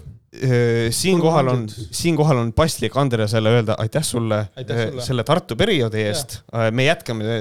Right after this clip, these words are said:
Speaker 1: Andresega saate tegemist distantsilt ja ilmselt ikkagi aeg-ajalt on see variant ka, et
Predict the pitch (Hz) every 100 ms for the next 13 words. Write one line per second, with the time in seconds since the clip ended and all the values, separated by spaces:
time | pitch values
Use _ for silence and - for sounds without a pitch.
0 | 117 135 123 113 110 131 143 131 196 156
1 | 117 - 113 202 233 143 113 - 117 113
2 | 120 175 151 139 127 127 127 131 127 143
3 | 135 143 123 - 131 127 123 131 127 123
4 | 123 - 123 101 -